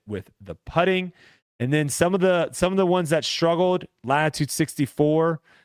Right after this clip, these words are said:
they decreased both in putting and in driving. And then Thought Space also decreased both in putting and in driving. So those are Edwin's stats of the week. Some interesting stuff there. Uh, he's gonna get on the horn. He's gonna run the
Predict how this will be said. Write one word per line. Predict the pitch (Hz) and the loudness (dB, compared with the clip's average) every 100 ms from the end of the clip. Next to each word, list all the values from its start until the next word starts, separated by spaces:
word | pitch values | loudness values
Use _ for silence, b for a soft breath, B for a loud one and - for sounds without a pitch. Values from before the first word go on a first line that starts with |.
| _ - | _ -2
they | 131 | -2
decreased | 113 131 - - 139 156 135 - - | 0 -4 -4 -2 0 0 -4 -8 -2
both | 131 143 | 0 0
in | 147 | -4
putting | 135 147 147 151 147 - | -2 0 2 0 -4 -8
and | 127 135 139 131 | -4 -2 -2 -4
in | 131 139 | -4 -2
driving. | 131 139 143 147 147 - | 0 0 0 -2 -4 -6
And | 120 120 | -6 -4
then | 117 104 | -4 -4
Thought | - 139 139 - | -2 0 0 -4
Space | - 120 117 - | -6 -4 -4 -4
also | 113 113 107 107 90 85 B B B _ - | -4 -2 -4 -6 -6 -8 B B B _ -10
decreased | 113 - 127 117 104 - 110 | -8 -6 -4 -4 -8 -16 -8
both | 110 107 98 _ | -4 -4 -6 _
in | 107 104 95 | -12 -12 -12
putting | - 107 101 95 95 - | -8 -6 -6 -8 -12 -18
and | - 92 90 82 | -14 -12 -12 -14
in | 90 87 82 82 _ _ | -14 -12 -14 -18 _ _
driving. | 80 73 69 62 _ _ _ _ _ _ | -10 -8 -10 -16 _ _ _ _ _ _
So | 110 | -8
those | 110 170 208 | 0 0 2
are | 233 | 0
Edwin's | 226 226 208 - | 0 0 -2 0
stats | 214 214 | 0 -2
of | 190 | -2
the | 139 | -2
week. | 107 73 - - | -2 -6 -12 -10
Some | 127 | -8
interesting | 147 170 185 196 175 | -6 -8 -8 -6 -8
stuff | - - 175 - | -6 -2 -2 -2
there. | 185 175 180 170 _ _ _ _ | -2 0 0 -4 _ _ _ _
Uh, | 110 117 110 | -6 -4 -2
he's | 117 151 | -2 -2
gonna | 175 175 | -2 0
get | 175 | 2
on | 170 | 2
the | 170 | 0
horn. | 143 160 165 165 | -2 0 0 0
He's | 156 143 | -2 -4
gonna | 165 | -4
run | 143 156 | -2 -2
the | 156 | -2